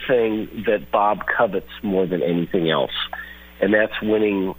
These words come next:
the Kentucky Derby and Triple Crowns races. So that gives them the advantage. But at some point, doesn't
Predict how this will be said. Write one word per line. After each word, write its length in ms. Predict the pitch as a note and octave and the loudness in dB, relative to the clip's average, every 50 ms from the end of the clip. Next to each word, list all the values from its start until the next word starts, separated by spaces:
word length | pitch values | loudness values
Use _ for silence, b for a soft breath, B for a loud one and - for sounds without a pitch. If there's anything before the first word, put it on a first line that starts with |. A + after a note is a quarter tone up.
| - - | -8 -10
the 60 | - - | -8 -6
Kentucky 480 | - F#2 F2 - G#2 F2+ - - F#2+ | -4 -4 -2 0 0 0 0 -2 -4
Derby 460 | D#2+ F2 E2+ E2+ D2+ D#2 D2+ D#2 C#2 | -2 0 0 0 0 0 -2 0 0
and 160 | - E2+ E2+ - | 0 0 0 0
Triple 320 | - A2+ - - F2 E2 | 0 0 0 -2 -4 -4
Crowns 460 | - - - G2 F2+ E2+ D#2 D2+ - | -2 0 2 2 2 2 0 0 0
races. 380 | D#2 D2+ D2 - - F2+ E2+ - | 0 0 0 0 -2 -4 -2 0
So 100 | - A#2 | 0 2
that 280 | A2 D#3 F#3+ - - E3+ | 2 2 2 2 0 0
gives 280 | C#3+ D#3 D3 C3 B2 - | 0 0 0 -2 -2 0
them 260 | B2+ B2 B2 B2 A2+ | 0 2 2 0 -2
the 140 | G#2+ F#2+ F#2 | -4 -6 -6
advantage. 520 | F2 - E2+ F2 F2+ E2 D2 B1+ - - B B B B B B B B - | -6 -6 -6 -4 -4 -4 -4 -6 -6 -8 B B B B B B B B 0
But 180 | - F#3 F3+ - | 0 0 2 2
at 140 | F3 F3 F3 - - - | 0 0 0 -4 -6 -2
some 220 | C4 D4+ E4+ F#4 | -2 -2 -2 -4
point, 560 | - - - - G3+ G3+ F3 A#2+ E2 - - - - - - - - - - - - - - - - - - - - - - - - | -6 -12 -6 -2 0 2 2 2 0 -2 -6 -8 -10 -12 -12 -16 -20 -20 -20 -20 -20 -20 -20 -20 -20 -20 -20 -20 -20 -20 -20 -2 0
doesn't 340 | D3+ D3+ C#3 E3+ F#3+ E3+ | 0 2 2 0 -4 -4